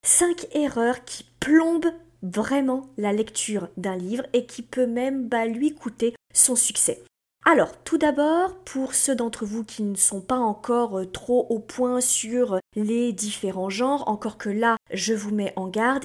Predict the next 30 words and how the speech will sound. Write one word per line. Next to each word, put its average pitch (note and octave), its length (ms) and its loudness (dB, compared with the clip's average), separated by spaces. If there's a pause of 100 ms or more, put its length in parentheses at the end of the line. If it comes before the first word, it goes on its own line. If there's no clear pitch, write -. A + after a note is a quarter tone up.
il G#3 320 -2
n'existe G3+ 640 -2
aucun A#3+ 580 0
genre G#3+ 520 -4
complètement A3 760 -4
pur. F#3+ 300 0 (320)
C'est-à-dire G#3 440 0
que B3+ 200 4
vous G3+ 240 -2
allez G3+ 180 2
avoir A3 300 0
des G3+ 120 -4
narrations F#3 420 -2
qui G3 180 -8
mélangent G#3 600 0
un F3+ 80 -4
petit F3+ 180 -10
peu B3 140 0
les F#3+ 160 0
genres, A#3 280 0
donc G3 140 -4
c'est F#3+ 160 -4
important C4 420 -4
de G3+ 120 -4
connaître B3 580 -2 (180)
les G3+ 140 0
codes B3+ 460 4
des F3+ 120 -8
différents F3 480 -6
genres, A3 380 0